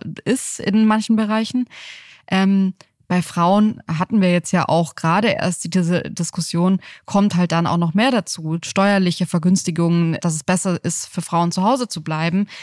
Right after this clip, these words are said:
die dann aber einfach, da bleibt eine komplette Gesellschaftsgruppe, und zwar die Hälfte der Gesellschaft, in dem Fall dann noch ein bisschen weniger, weil Mütter, aber trotzdem dem Arbeitsmarkt einfach verschlossen. Die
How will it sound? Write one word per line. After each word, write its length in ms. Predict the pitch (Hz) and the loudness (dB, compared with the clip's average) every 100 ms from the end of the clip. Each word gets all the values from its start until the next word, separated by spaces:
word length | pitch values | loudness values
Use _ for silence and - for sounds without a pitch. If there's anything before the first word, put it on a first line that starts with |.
| - | -6
die 100 | - | -2
dann 160 | 196 185 | 0 0
aber 300 | - 175 - | 0 0 0
einfach, 340 | 165 185 226 | -2 -2 -4
da 160 | 196 175 - - | -4 -6 -6 0
bleibt 220 | 180 - | 0 2
eine 100 | 180 | -2
komplette 400 | - 165 170 160 | 0 0 0 0
Gesellschaftsgruppe, 760 | 151 175 233 214 - 170 170 | 0 0 0 -4 -4 -4 -2
und 100 | 170 | -4
zwar 260 | - 160 156 | -4 -4 -2
die 80 | 160 | 0
Hälfte 300 | 156 - 160 | -2 0 0
der 120 | 156 | 0
Gesellschaft, 580 | 156 160 165 190 190 - | 0 0 0 -2 -4 -2
in 100 | 165 | -2
dem 120 | 147 | -2
Fall 140 | 156 | -2
dann 100 | 156 | -4
noch 160 | 147 143 | -8 -6
ein 60 | |
bisschen 280 | 151 - 156 | -8 -6 -6
weniger, 400 | 156 156 160 151 | -2 0 -2 -4
weil 200 | 156 151 | -4 -2
Mütter, 400 | 151 165 190 185 | -2 0 0 0
aber 160 | - 156 | 0 -2
trotzdem 540 | - 226 - 247 226 - - - - _ - | -2 -4 -2 0 0 -2 -14 -20 -20 _ -4
dem 100 | 208 | -2
Arbeitsmarkt 600 | 190 262 277 - 214 - | 0 0 -2 -2 -2 -2
einfach 520 | 196 226 - 254 - _ | -4 -4 -4 -8 -8 _
verschlossen. 480 | - 226 320 320 196 | -8 -4 -2 0 0
Die 140 | 175 | -2